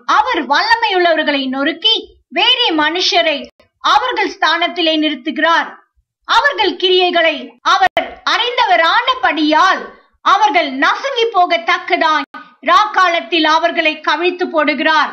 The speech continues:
அவர்கள் அவரை விட்டு பின்வாங்கி, அவருடைய எல்லா வழிகளையும் உணர்ந்து கொள்ளாமல் போனபடியினாலும், எளியவர்களின் கூக்குரல் அவரிடத்தில் சேரும்படி செய்ததினாலும், சிறுமையானவனுடைய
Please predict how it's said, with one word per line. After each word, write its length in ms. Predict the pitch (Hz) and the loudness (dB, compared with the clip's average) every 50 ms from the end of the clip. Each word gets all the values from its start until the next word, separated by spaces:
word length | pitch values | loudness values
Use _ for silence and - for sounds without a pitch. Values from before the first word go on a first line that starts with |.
| - - | -4 -2
அவர்கள் 360 | 359 370 349 - 339 330 - | 0 0 2 2 0 0 0
அவரை 360 | 285 302 320 320 320 320 320 | 2 2 2 2 0 0 0
விட்டு 320 | 285 403 427 415 - 381 | 0 -2 -2 -2 -4 -6
பின்வாங்கி, 800 | - - 339 320 311 311 311 320 359 - - 415 - 440 415 403 403 403 - - _ _ _ _ | -4 -2 -2 -2 0 2 2 2 2 0 -2 -6 -6 -2 -2 -2 -2 -2 -6 -16 _ _ _ _
அவருடைய 500 | - 349 415 440 508 494 403 392 330 294 277 294 320 | 0 2 2 2 0 -2 -2 0 0 0 0 0 -2
எல்லா 220 | 370 - 440 480 508 539 494 | 0 0 2 0 2 2 2
வழிகளையும் 640 | 392 370 349 359 359 349 339 330 320 320 302 269 247 | 2 2 2 0 0 0 0 0 0 -2 -2 -4 -4
உணர்ந்து 500 | - 330 403 440 480 494 466 466 415 403 | -6 -4 -2 0 -2 -2 -2 -6 -8 -4
கொள்ளாமல் 600 | 403 359 330 330 330 330 330 339 330 320 285 - - | -2 0 0 2 2 2 2 2 0 -2 -4 -4 -2
போனபடியினாலும், 1080 | 330 349 302 - 453 453 381 339 294 285 294 285 294 285 285 294 320 359 440 480 - - - 247 - - _ _ _ _ _ _ _ _ | 0 0 2 2 0 0 2 0 -2 0 -2 -2 0 0 2 2 2 0 0 -2 -4 -6 -10 -12 -12 -14 _ _ _ _ _ _ _ _
எளியவர்களின் 760 | 339 415 480 508 508 494 466 403 381 - 349 339 330 311 311 | -4 -2 0 0 0 0 2 0 0 0 0 0 0 0 -2
கூக்குரல் 580 | - 403 440 440 440 415 381 320 294 277 - - | -2 -2 -2 -2 -2 -2 -2 0 -2 -2 -6 -4
அவரிடத்தில் 800 | - 302 359 427 427 508 466 427 392 359 - - 349 302 254 - | 0 2 2 2 2 0 -2 -2 -4 -4 -4 -4 -4 -4 -4 -4
சேரும்படி 640 | - 359 370 403 415 392 381 359 330 285 294 269 247 - | -2 -2 0 0 0 0 0 0 -2 -2 -4 -6 -8 -8
செய்ததினாலும், 880 | 330 320 349 285 330 311 269 302 294 294 339 403 440 403 349 311 330 320 - - _ _ _ _ _ _ | -6 -6 -2 -2 -2 -2 0 -2 0 0 2 2 2 0 0 -2 -4 -6 -10 -18 _ _ _ _ _ _
சிறுமையானவனுடைய 1300 | - 392 403 403 403 403 359 349 339 339 339 392 453 466 494 494 480 415 381 370 370 359 349 311 320 294 269 | -2 0 0 2 2 2 0 2 2 2 2 2 2 2 2 2 2 2 2 2 2 2 2 0 0 -2 -2